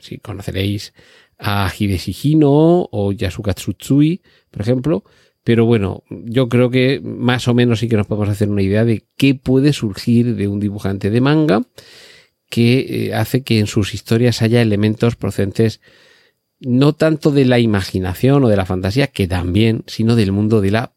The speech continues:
pesadilla. Y desde luego, a la hora de imaginar determinadas pesadillas, Poe y Lovecraft son los mejores.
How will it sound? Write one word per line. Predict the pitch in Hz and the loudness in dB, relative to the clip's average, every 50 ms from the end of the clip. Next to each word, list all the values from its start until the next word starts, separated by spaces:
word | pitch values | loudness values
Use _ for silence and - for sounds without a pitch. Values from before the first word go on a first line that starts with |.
| _ | _
pesadilla. | _ 101 98 - - 90 90 104 101 92 92 92 92 92 92 | _ -6 -4 -4 -4 -2 -2 -2 -2 -2 -4 -6 -8 -8 -10
Y | 92 | -12
desde | 98 - - 95 | -12 -10 -8 -4
luego, | 95 104 107 117 123 - - - - - - _ _ | -2 0 0 0 0 -2 -8 -20 -20 -20 -20 _ _
a | _ 104 101 | _ -4 -2
la | 104 107 117 | 0 0 2
hora | 117 117 | 2 2
de | 110 | 2
imaginar | 104 98 98 - - 98 104 107 104 | 0 0 -4 -4 -2 0 0 0 0
determinadas | 101 101 95 98 95 95 98 101 98 - | 0 -2 -4 -4 -4 -2 -2 -2 -4 -2
pesadillas, | - 90 85 92 87 92 92 98 - 82 - - _ _ _ | -4 -4 -4 -2 -4 -2 -2 -2 -2 -2 -4 -6 _ _ _
Poe | - 104 98 95 - - | -2 0 0 0 -4 -2
y | - 120 | -2 0
Lovecraft | 104 98 87 - - 98 101 107 - - _ _ _ _ _ _ _ _ _ _ _ _ | 0 0 -2 -4 -6 -6 -6 -6 -8 -16 _ _ _ _ _ _ _ _ _ _ _ _
son | - - 98 101 98 101 - _ _ | -8 -4 -2 -2 -2 -4 -10 _ _
los | - 101 95 92 | -8 -6 -6 -4
mejores. | 87 87 - - 95 90 95 - - | -6 -8 -8 -8 -8 -10 -10 -14 -18